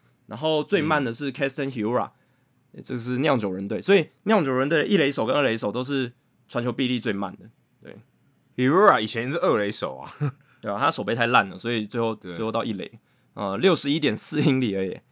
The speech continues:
Speaker 1: 也太慢了吧，对不对？哦，所以这蛮有趣的，大家可以自己玩一下，但这就是新的 Statcast 的数据了。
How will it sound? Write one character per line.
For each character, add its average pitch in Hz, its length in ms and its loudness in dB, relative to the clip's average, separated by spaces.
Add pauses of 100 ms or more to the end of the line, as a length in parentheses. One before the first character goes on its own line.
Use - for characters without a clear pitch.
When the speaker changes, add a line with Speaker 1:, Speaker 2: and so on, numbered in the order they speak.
(360)
Speaker 1:
也 - 80 -12
太 135 140 -6
慢 139 200 2
了 87 60 -8
吧， - 320 -14
对 107 80 -18
不 101 80 -10
对？ 98 160 -12 (380)
哦， - 180 -20
所 117 200 -10
以 131 400 -2 (160)
这 190 140 0
蛮 147 160 0
有 117 80 0
趣 147 140 -4
的， 123 80 0
大 135 80 0
家 139 160 2
可 151 80 -4
以 131 100 0
自 139 120 -8
己 120 80 -2
玩 98 200 -2
一 104 60 -8
下， 117 140 -4
但 139 120 -4
这 143 100 -6
就 143 120 -6
是 135 160 -8
新 135 280 -6
的 101 220 -4
Statcast 123 580 -4
的 101 100 -10
数 107 240 -10
据 - 180 -12
了。 - 160 -14